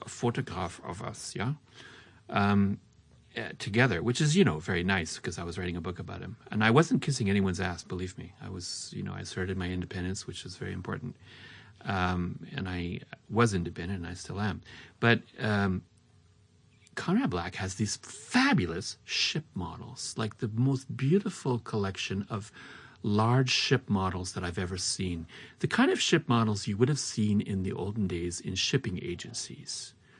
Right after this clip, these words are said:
So I grew up in a, in a shipping family in Montreal, and we were used to seeing these, like, spectacular six-foot-long models of, you know, uh, I don't know what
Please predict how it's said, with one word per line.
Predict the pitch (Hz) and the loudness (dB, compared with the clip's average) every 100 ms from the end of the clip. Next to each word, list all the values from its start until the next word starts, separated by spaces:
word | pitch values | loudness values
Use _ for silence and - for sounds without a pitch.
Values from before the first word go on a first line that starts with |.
| _ | _
So | - 95 | -8 -4
I | 95 | -2
grew | 87 107 | 4 6
up | 104 101 | 6 4
in | 85 | -6
a, | 85 85 85 90 | -8 -10 -12 -10
in | 87 | -8
a | 90 | -6
shipping | - - 92 | -4 -4 -6
family | 82 90 85 82 | -8 -6 -6 -6
in | 82 | -8
Montreal, | 85 82 - 85 87 87 | -8 -8 -8 -8 -8 -8
and | 90 87 - - - - | -8 -10 -14 -20 -20 -10
we | - 95 | -6 -4
were | 92 | -2
used | 90 87 | -2 -4
to | - | -6
seeing | - 85 85 80 | -4 -2 -2 -6
these, | - - - | -8 -8 -8
like, | - - - | -10 -12 -12
spectacular | - - - - 104 - 87 87 87 90 - - - | -10 -10 -6 -2 -2 -2 -6 -4 -4 -8 -10 -16 -4
six-foot-long | - - - 117 - 95 92 | -2 -2 -2 -2 -2 -2 0
models | 90 85 87 85 85 | -2 -2 -4 -6 -8
of, | 92 87 - - - | -8 -10 -14 -16 -10
you | 101 | -8
know, | 92 - - - - - - - - | -8 -12 -16 -18 -20 -20 -20 -20 -14
uh, | 87 - - - - | -12 -12 -12 -14 -8
I | 95 | -6
don't | 98 87 | -4 -6
know | 87 | -8
what | 82 | -10